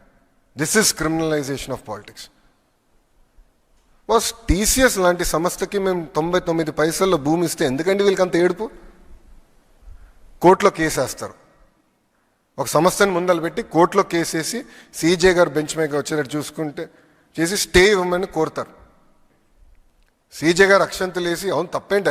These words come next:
టీసీఎస్కి ఇస్తే తప్పేంటి, మీకు ఎందుకు ఇబ్బంది, ఉద్యోగాలు వస్తున్నాయి మీకేంటని" చెప్పి పక్కన పడేశారు. అంటే చూడండి, అడుగడుగునా అభివృద్ధి జరగకూడదు,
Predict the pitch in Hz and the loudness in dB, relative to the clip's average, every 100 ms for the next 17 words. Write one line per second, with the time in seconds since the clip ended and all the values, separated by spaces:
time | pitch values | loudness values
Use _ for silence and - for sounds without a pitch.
0 | 139 - 202 165 190 185 170 185 - 143 | 0 0 -6 0 -2 -2 -6 -4 -4 -4
1 | 175 165 156 143 170 165 160 180 202 359 | -4 -4 -6 -4 -4 -4 -4 -4 -6 -12
2 | - - - - 107 120 170 196 202 196 | -16 -20 -20 -18 -10 -2 0 4 4 2
3 | - 185 185 160 147 175 170 175 165 190 | -4 -6 -4 -4 -6 -8 -6 -6 -6 -4
4 | 170 - - _ - 135 143 120 101 - | -6 -8 -20 _ -8 -6 -6 -8 -10 -14
5 | - _ _ _ _ _ _ _ _ _ | -18 _ _ _ _ _ _ _ _ _
6 | 156 156 - 180 208 135 - - - 123 | -8 -6 4 6 6 2 -6 -18 -14 -4
7 | 135 175 196 180 185 208 156 180 185 180 | 0 4 4 4 4 4 4 0 0 2
8 | 147 151 - 147 147 156 135 | 2 2 -2 -2 -2 -4 -6